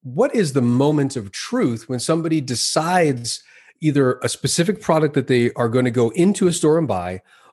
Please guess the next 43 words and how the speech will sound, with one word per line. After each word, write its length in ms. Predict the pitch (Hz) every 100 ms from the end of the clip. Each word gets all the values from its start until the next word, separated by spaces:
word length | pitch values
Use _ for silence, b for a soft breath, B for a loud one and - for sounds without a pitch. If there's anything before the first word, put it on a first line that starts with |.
| -
or 160 | 147
a 60 | 135
category 680 | - 190 196 170 147 147
that 120 | 127 120
they're 120 | 123
gonna 200 | 120 117
go 260 | 104 123 120
in 420 | 117 110 110 104
and 440 | 131 123 113 107 -
choose 360 | - 165 131 -
from. 300 | 95 - _ B B B B -
Now, 120 | 135
in 40 |
the 80 | 131
retail 580 | 123 247 226 143 117 110
world, 540 | 139 120 117 107 104 -
it 140 | 139 127
used 240 | 151 170
to 60 | 151
be 80 |
called 520 | 147 135 120 117 110 -
the 140 | 123 127
moment 320 | 180 202 120
of 80 | -
truth, 320 | - 85 -
right? 120 | 113
So 100 | 101
the 60 | 120
moment 260 | 143 196 175
of 80 |
truth, 220 | 165 147 127
you're 80 |
standing 320 | 104 196 202 180
in 80 |
front 180 | 147 151
of 60 | 135
the 80 | 110
aisle, 260 | 110 107
you've 160 | 104 107
got 140 | 131 131
all 220 | 180 175
these 160 | 160
products, 560 | - 120 107 107 - -